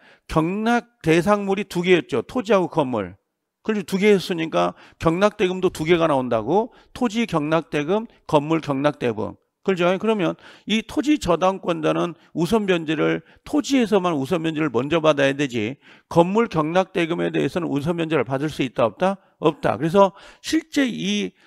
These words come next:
어, 일괄 경매권은 딱 세 개예요. 세 개. 하나가 뭐냐면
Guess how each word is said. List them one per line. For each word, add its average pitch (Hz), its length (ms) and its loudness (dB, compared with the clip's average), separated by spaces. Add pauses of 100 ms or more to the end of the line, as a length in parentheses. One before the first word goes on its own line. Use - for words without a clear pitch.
(120)
어, 139 200 4 (180)
일괄 185 500 2
경매권은 170 720 -2
딱 220 140 0
세 320 300 2
개예요. 165 340 0
세 208 220 0
개. 104 200 -4 (260)
하나가 190 360 4
뭐냐면 139 500 0